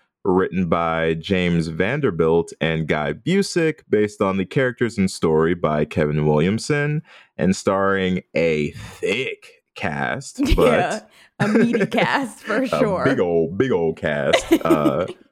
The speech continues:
Speaker 1: but some notable names include Jenna Ortega playing Tara Carpenter, Melissa Barrera as Sam, Jack Quaid as Richie, Mikey Madison as Amber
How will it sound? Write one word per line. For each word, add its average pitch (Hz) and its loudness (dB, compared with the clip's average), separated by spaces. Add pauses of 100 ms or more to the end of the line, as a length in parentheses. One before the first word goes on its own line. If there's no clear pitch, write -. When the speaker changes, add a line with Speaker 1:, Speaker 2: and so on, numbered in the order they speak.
Speaker 1:
but 95 2
some 104 0
notable 104 2
names 92 2
include 92 0
Jenna 92 0
Ortega 110 -2
playing 82 0
Tara 80 0
Carpenter, 104 -4 (400)
Melissa 113 0
Barrera 85 2
as 76 -2
Sam, 90 -2 (400)
Jack - -4
Quaid 160 -2 (140)
as 82 -2
Richie, 135 0 (280)
Mikey 92 0
Madison 101 0
as 78 -2
Amber 104 -2